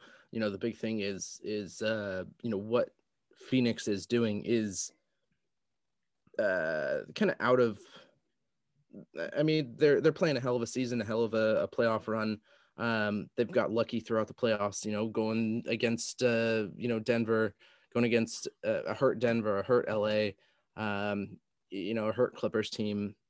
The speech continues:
And now they're getting to a team that's, that's, uh, you know, fully there. And we talked about it, I mean, throughout the whole season, that this Jrue Holiday,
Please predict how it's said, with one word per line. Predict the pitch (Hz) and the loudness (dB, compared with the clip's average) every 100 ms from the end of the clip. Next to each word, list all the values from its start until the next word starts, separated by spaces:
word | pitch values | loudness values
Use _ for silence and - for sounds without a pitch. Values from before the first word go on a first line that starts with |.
| _ | _
And | 117 117 110 107 - | -2 0 0 -4 -4
now | 117 | 0
they're | 117 117 | 2 2
getting | 113 113 | 0 -2
to | 113 110 | -2 -4
a | |
team | - 113 113 | -2 -4 -4
that's, | 104 104 - - - _ _ - | -2 -4 -4 -12 -12 _ _ -4
that's, | 107 98 - - | -2 -2 -4 -2
uh, | 107 104 98 95 98 _ _ _ _ _ _ _ | 0 2 2 0 -4 _ _ _ _ _ _ _
you | 120 | 0
know, | 113 123 _ _ | 0 0 _ _
fully | - 123 113 104 | 2 2 4 4
there. | 143 - - - | 4 2 -2 -10
And | 113 120 120 113 - | -2 0 0 -2 -4
we | 120 | -6
talked | 117 131 131 | 0 -2 0
about | 127 123 | 0 4
it, | 123 - _ - - - 80 - - | 4 2 _ -14 -14 -14 -18 -10 -4
I | |
mean, | 135 120 | -4 -2
throughout | 160 147 - | 2 0 0
the | |
whole | 113 107 | -6 -4
season, | 117 101 78 - - _ | -2 -4 -6 -14 -20 _
that | - 120 | -2 0
this | 127 113 | 0 -2
Jrue | 123 127 | 0 0
Holiday, | 110 107 110 107 104 101 | 2 0 0 0 0 -2